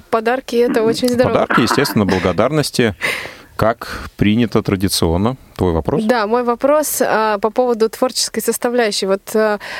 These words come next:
Speaker 1: а, вы как-то готовили программу, а, закрытия или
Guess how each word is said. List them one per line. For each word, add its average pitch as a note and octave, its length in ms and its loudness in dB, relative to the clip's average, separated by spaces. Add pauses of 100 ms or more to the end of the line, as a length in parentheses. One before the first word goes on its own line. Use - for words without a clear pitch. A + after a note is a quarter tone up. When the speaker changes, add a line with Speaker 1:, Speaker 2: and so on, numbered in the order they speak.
(140)
Speaker 1:
а, G3+ 200 2
вы A#3 120 -2
как-то B3+ 340 -2
готовили B3 880 2
программу, A3+ 920 0
а, G3 540 0
закрытия G#3+ 800 0
или F#3+ 460 0